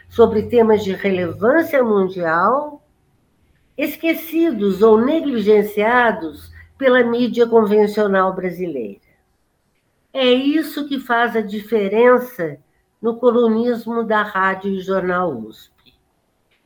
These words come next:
Em vez de repercutir fatos notórios, temos a chance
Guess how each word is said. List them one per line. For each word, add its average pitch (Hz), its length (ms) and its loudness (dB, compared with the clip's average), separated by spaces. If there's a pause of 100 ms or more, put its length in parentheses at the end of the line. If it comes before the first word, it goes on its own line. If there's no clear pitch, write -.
(100)
Em 262 260 -2
vez 294 540 -4
de 165 640 -10 (460)
repercutir 180 1300 -6
fatos 143 520 -8
notórios, 220 1300 0 (880)
temos 170 540 0
a 269 180 2
chance 277 1000 -2